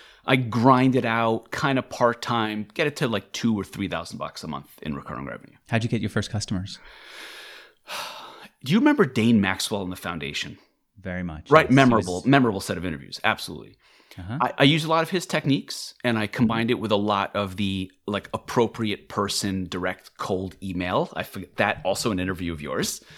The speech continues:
Speaker 2: I still use that. That was the email that you sent to someone and say, "Who's the appropriate person for me to talk to about this thing?" The
Speaker 1: Mm-hmm.
Speaker 2: person who's above the person you're trying to reach forwards it to the person you're trying to reach,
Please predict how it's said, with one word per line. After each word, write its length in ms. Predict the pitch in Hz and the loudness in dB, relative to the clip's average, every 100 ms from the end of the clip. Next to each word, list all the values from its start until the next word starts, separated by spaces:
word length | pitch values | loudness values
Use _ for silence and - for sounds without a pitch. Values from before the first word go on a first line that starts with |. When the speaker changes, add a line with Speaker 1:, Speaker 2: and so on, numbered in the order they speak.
| - - - _ - | -20 -20 -20 _ -8
Speaker 2:
I 60 | 185 | -6
still 240 | 190 269 | -2 -2
use 240 | 160 127 156 | -2 -2 -2
that. 200 | 98 - | -4 -4
That 180 | 139 | -4
was 240 | 143 143 131 | -2 -4 -4
the 100 | 131 127 | -6 -4
email 160 | 147 | -4
that 80 | 147 | -4
you 80 | 131 | -4
sent 220 | 127 131 | -4 -4
to 60 | 131 | -4
someone 260 | 139 123 | -4 -2
and 80 | 120 | -4
say, 340 | - 120 113 | -4 -2 -2
"Who's 320 | 104 - 147 143 | -4 -6 -6 -2
the 80 | |
appropriate 440 | 127 - 117 123 113 | -4 -4 -4 -4 -4
person 340 | 123 110 120 | -4 -4 -6
for 100 | 110 | -4
me 220 | 113 113 | -4 -2
to 120 | 110 - | -4 -8
talk 300 | - 101 - | -6 -8 -6
to 140 | 110 | -6
about 240 | 95 95 | -4 -6
this 120 | 101 - | -8 -8
thing?" 360 | 202 208 196 - | -6 -6 -8 -10
The 100 | 117 | 0
Speaker 1:
Mm-hmm. 140 | 143 | 2
Speaker 2:
person 400 | 196 120 - 120 | 2 -2 -4 -6
who's 260 | 113 117 98 - | -6 -8 -10 -12
above 420 | 98 85 120 117 | -10 -6 -6 -6
the 80 | 185 | -10
person 300 | 131 107 110 | -10 -8 -10
you're 80 | |
trying 160 | 107 110 | -8 -8
to 80 | 104 | -6
reach 200 | 135 131 | -6 -8
forwards 440 | - 139 135 127 | -8 -4 -2 -2
it 80 | 127 | -4
to 60 | 117 | -8
the 60 | |
person 260 | 107 123 117 | -6 -4 -4
you're 100 | 110 | -4
trying 140 | 117 | -4
to 60 | 131 | -4
reach, 320 | 269 277 - | -2 -4 -6